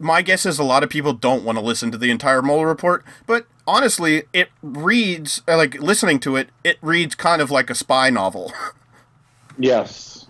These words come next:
Speaker 2: it, it, it, it actually does. And, um, it is, uh, I, I, I kind of, I kind of knew that it, it would be bad.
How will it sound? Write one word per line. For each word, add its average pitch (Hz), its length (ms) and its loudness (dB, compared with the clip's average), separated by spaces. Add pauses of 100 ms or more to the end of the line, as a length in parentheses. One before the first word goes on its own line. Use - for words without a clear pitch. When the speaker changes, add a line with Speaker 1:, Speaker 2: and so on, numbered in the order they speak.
Speaker 2:
it, 107 180 -2
it, 110 220 2
it, 120 160 0
it 135 400 0
actually 131 360 -2
does. 98 400 -4 (560)
And, 143 180 2
um, 156 520 0 (520)
it 156 140 0
is, - 480 -2 (140)
uh, 151 720 2 (100)
I, 156 380 0 (100)
I, 147 600 0 (680)
I 170 160 2
kind 226 520 0
of, 254 140 0 (480)
I 185 140 2
kind 240 380 0
of - 180 -4
knew 220 460 2
that 202 320 0
it, 180 400 0
it 151 340 -6
would 160 720 0
be 156 360 2
bad. 123 560 -2